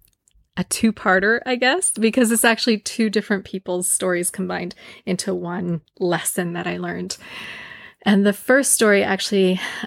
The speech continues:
I was told about this woman my relative knew that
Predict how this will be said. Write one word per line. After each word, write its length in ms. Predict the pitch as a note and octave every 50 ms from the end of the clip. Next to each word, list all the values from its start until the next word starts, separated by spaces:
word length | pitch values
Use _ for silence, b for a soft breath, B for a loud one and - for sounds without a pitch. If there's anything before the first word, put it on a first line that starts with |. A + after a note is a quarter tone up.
| B _ -
I 100 | G#3 G#3
was 160 | G3+ G3+ -
told 200 | - - A#3+ A#3
about 180 | A#3+ A#3+ A3+ -
this 180 | G#3+ G#3 -
woman 480 | - G#3 G3+ G3+ F#3+ F#3+ F#3+ G3 G#3 G#3 _ _ -
my 260 | - G#3 F#3+ F3+ F3+
relative 460 | F3+ F3+ F#3 F#3 F#3+ F#3+ - G#3 F#3+ -
knew 300 | F#3+ F#3 F#3 F3+ F3 - B B B B B B B B
that 720 | G#3 F#3+ G3+ F3+ F3 F3 F3 - - - - - - -